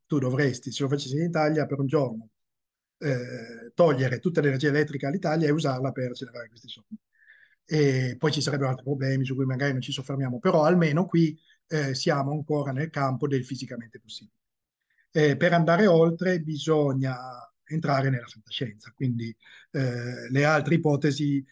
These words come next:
ad oggi non sono ingegneristiche, ma sono speculazioni che prevedono di, eh, diciamo, alterare, eh,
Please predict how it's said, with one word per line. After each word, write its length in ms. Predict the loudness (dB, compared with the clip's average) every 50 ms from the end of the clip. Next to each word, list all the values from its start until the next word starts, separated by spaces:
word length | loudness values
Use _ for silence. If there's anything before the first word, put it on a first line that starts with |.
| _ _ _ _
ad 180 | -10 -8 -4 -2
oggi 300 | -2 -2 -4 -4 -4 -4
non 180 | -2 -2 -2 -2
sono 180 | -2 -2 -2 -2
ingegneristiche, 680 | -2 -2 -2 -2 -2 -2 -2 -4 -4 -4 -4 -4 -2
ma 100 | -4 -4
sono 200 | -4 -4 -4 -4 -2
speculazioni 680 | -2 2 2 4 4 4 2 0 0 -2 0 0 0
che 160 | 0 -2 -2
prevedono 680 | 0 0 0 4 4 4 4 4 2 2 2 0 0 -2
di, 300 | -2 0 0 0 0 -2 _ -20 -20 -20 -20 -20 _
eh, 200 | -8 -6 -6 -6
diciamo, 380 | -6 -6 -4 -2 -2 0 2 2
alterare, 920 | 2 2 0 0 -2 -2 -2 0 -2 -2 -2 -2 -2 0 -2 -2 -4 -8 _ _ _ _ _ -10 -6
eh, 440 | -4 -2 0 -2 -2 -4 -6 -8